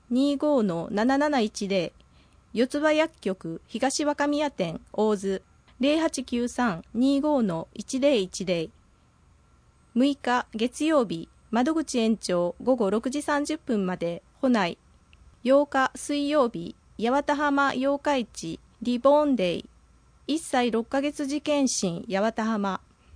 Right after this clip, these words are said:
九日木曜日、よちよち教室、ほない。十日金曜日、窓口延長、八幡浜。十一日土曜日、あいうえお話会。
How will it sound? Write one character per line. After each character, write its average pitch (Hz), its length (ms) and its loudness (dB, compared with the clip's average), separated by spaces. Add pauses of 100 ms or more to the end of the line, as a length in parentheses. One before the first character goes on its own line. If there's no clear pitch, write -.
(280)
九 285 240 2
日 285 480 2
木 262 260 2
曜 311 220 2
日、 - 260 -8 (140)
よ 226 160 -2
ち - 160 -4
よ 311 80 0
ち - 160 -8
教 320 220 0
室、 - 400 -8
ほ 247 140 -2
な 202 180 0
い。 - 100 -10 (580)
十 294 220 4
日 277 240 0 (100)
金 302 280 -4
曜 302 180 2
日、 165 240 -6 (380)
窓 254 200 0
口 302 280 -2
延 220 220 0
長、 185 420 -2
八 190 140 -4 (120)
幡 202 160 -6
浜。 185 380 -4 (760)
十 277 220 -2
一 302 200 -4
日 277 440 -4 (240)
土 208 120 2
曜 269 260 4
日、 165 240 -6 (140)
あ 208 100 2
い 269 160 0
う 294 80 -2
え 294 100 2
お 247 80 2
話 277 420 -2
会。 - 280 -2